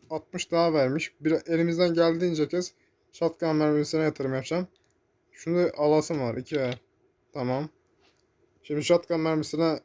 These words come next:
iki bin yüz doksanımı koyacağım. İki bin yüz doksanımı koyacağım ne ya? Neyse, alabildiğim kadar alacağım. Evet, üç yüz on adet shotgun mermim oldu.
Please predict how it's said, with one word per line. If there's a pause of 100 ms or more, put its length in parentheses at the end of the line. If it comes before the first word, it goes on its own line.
(140)
iki
bin
yüz
doksanımı
koyacağım. (920)
İki
bin
yüz
doksanımı
koyacağım
ne
ya? (1000)
Neyse,
alabildiğim
kadar
alacağım. (1300)
Evet,
üç
yüz
on
adet (180)
shotgun
mermim
oldu.